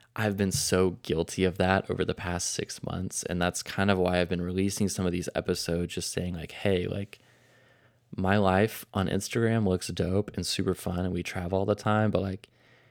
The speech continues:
here's some things that I'm actually dealing with.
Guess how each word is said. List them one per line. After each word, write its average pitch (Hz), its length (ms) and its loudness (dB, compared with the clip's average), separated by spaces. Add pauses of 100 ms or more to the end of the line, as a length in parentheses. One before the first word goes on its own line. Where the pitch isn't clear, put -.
(120)
here's 135 260 2
some 139 200 2
things 123 260 2
that 107 100 6
I'm 98 220 2
actually 90 720 -2
dealing 85 400 0
with. - 300 -6